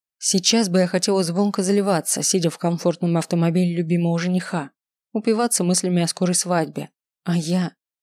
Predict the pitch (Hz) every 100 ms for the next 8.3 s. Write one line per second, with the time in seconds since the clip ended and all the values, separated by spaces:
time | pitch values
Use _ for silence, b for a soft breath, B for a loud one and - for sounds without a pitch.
0 | _ _ _ _ _ 190 220 220 170 -
1 | 185 175 185 175 190 175 175 185 190 180
2 | 165 175 165 165 175 151 127 _ _ _
3 | _ _ - - 202 190 - 185 180 220
4 | 208 185 165 170 180 202 208 196 - 185
5 | 170 175 160 - - 160 170 175 196 185
6 | 208 180 - 160 151 - _ _ 214 202
7 | 190 196 - - 196 202 196 160 156 170
8 | 160 143